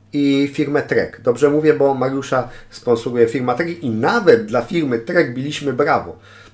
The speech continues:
Także czy mi to przysporzy sympatię? Ja sympatii nie potrzebuję, wiesz? I sympatię to ja, wiesz, jak mam od żony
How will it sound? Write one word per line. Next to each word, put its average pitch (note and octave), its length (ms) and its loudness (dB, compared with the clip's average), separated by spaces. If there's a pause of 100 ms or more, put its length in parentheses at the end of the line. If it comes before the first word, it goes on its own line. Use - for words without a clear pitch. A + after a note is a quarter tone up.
Także C3+ 460 0
czy A#3 160 2
mi A#3 140 0
to A3+ 140 0
przysporzy F3+ 560 -4
sympatię? A2 720 -4 (340)
Ja G3 200 0
sympatii F#3 500 -4
nie E3+ 140 2
potrzebuję, G#2 600 -4
wiesz? D3 340 0 (300)
I A2+ 300 -4
sympatię E3+ 640 -2
to F#3+ 100 -4
ja, E3+ 160 2
wiesz, D#3+ 300 2
jak B2+ 200 0
mam D#3 180 4
od C#3 160 4
żony A2+ 340 4